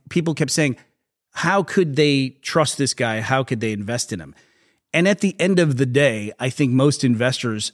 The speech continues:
what do you really know about the management? Like, if I, inv-, we know, you know, people who run Tesla and things like that,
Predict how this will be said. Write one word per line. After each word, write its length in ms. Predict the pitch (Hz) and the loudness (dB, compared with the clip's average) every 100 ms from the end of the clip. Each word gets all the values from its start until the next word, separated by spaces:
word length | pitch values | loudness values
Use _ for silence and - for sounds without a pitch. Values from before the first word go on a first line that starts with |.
| _ - | _ -12
what 320 | 120 156 180 | -2 0 0
do 100 | 190 | 2
you 160 | 160 | 4
really 380 | 139 120 131 123 | 4 4 4 4
know 480 | 110 104 98 95 90 | 0 -2 -6 -8 -8
about 640 | 120 110 110 98 95 - - | -6 -4 -2 -2 -6 -10 -8
the 80 | |
management? 560 | 107 104 104 101 92 85 | -4 -2 -4 -6 -10 -4
Like, 240 | 139 151 | -2 2
if 160 | 156 131 | 0 2
I, 140 | 175 | 2
inv-, 420 | 180 160 135 156 151 | 4 2 0 -2 0
we 140 | 190 | 2
know, 420 | 202 196 156 - - | 4 2 0 -6 -2
you 100 | 147 | 0
know, 160 | 117 | 0
people 360 | 104 - 151 135 | -4 -4 -2 -2
who 140 | 131 | 0
run 400 | 127 113 101 90 92 | 0 -2 -6 -8 -8
Tesla 500 | - 156 - 107 101 | -2 0 0 -4 -6
and 100 | 104 | -10
things 140 | 101 101 | -10 -10
like 140 | 95 | -10
that, 280 | 104 107 | -8 -10